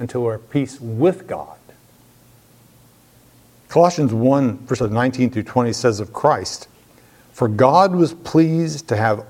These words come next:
all the fullness of him, uh, fu-, of his fullness dwell in him, in Christ, and through him, Christ, to reconcile to himself, God, all things, whether on earth or things in heaven,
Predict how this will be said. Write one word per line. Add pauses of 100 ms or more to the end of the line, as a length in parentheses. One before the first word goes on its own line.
(100)
all
the
fullness
of
him,
uh, (340)
fu-, (120)
of (200)
his
fullness
dwell
in
him,
in
Christ, (800)
and
through
him,
Christ, (400)
to
reconcile
to
himself,
God, (360)
all
things, (1080)
whether
on
earth (960)
or
things
in
heaven,